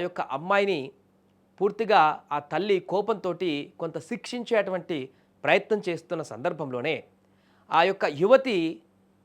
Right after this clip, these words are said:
శ్రవణ్ సాయికి మెసేజ్ చేసి తన ఇంటికి రావాలంటూ, ఈ వ్యవహారం తన ఇంట్లో తెలిసిందంటూ కూడా ఆమె మెసేజ్ చేసినట్టుగా ఆ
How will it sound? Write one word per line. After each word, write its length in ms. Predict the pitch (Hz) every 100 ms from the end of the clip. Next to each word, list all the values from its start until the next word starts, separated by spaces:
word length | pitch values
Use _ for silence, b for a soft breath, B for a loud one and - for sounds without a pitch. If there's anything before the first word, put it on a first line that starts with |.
| -
శ్రవణ్ 320 | - 208 269 -
సాయికి 300 | 240 233 202
మెసేజ్ 300 | 175 170 214 208
చేసి 180 | 180 202 185
తన 120 | 143
ఇంటికి 260 | 151 190 180
రావాలంటూ, 440 | 160 156 151 143 180 151
ఈ 20 | 143
వ్యవహారం 440 | 139 156 180 180 165 - _
తన 100 | 139 131 147
ఇంట్లో 220 | 180 214 196
తెలిసిందంటూ 460 | 156 180 160 147 139
కూడా 120 | 156 139 -
ఆమె 120 | 131 123 113
మెసేజ్ 280 | - 202 196
చేసినట్టుగా 460 | 165 - 120 147 170 123 b b
ఆ 40 | -